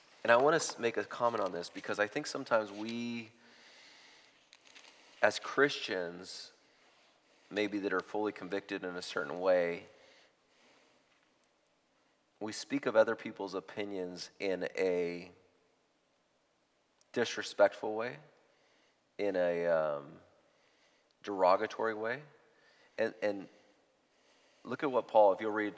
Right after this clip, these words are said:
uh, Second Corinthians chapter ten and verse five there.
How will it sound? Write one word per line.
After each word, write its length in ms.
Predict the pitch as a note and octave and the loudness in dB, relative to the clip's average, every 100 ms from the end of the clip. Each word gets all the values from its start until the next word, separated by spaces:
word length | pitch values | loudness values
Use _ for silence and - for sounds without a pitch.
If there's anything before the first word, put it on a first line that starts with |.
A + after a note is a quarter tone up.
| - | 2
uh, 120 | F2+ | 2
Second 320 | - - G2 | 2 0 0
Corinthians 420 | - G2 F#2 F2+ | -2 -4 -4 -10
chapter 300 | - F#2+ F2+ | 0 0 0
ten 320 | F2+ - F2 E2+ | -8 -6 -6 -6
and 100 | D#2+ | -8
verse 180 | D#2+ E2 | -8 -8
five 340 | - D#2+ D2 C2+ | 0 0 0 -4
there. 200 | C2 D#2+ | -12 -12